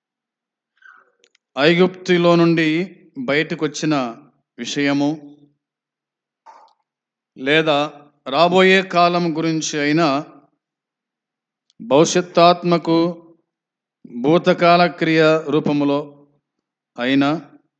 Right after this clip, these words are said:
ఇది రాసి ఉండవచ్చును అనేటువంటిది దేవుని వాక్యం మనకు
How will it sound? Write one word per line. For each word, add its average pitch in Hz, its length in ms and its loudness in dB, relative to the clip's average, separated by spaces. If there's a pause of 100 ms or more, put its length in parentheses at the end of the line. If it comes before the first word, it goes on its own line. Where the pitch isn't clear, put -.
(1080)
ఇది 147 580 -2 (1300)
రాసి 175 420 2
ఉండవచ్చును 165 880 2
అనేటువంటిది 135 880 -4 (280)
దేవుని 147 420 2
వాక్యం 135 420 0
మనకు 127 600 -6